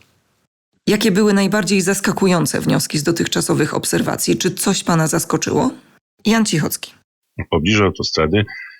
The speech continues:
Speaker 2: znajduje się jedno z najważniejszych miejsc hibernacji w Polsce,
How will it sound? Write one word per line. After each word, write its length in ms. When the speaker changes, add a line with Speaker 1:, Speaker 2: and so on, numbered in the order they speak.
Speaker 2:
znajduje 420
się 140
jedno 180
z 60
najważniejszych 760
miejsc 220
hibernacji 600
w 220
Polsce, 480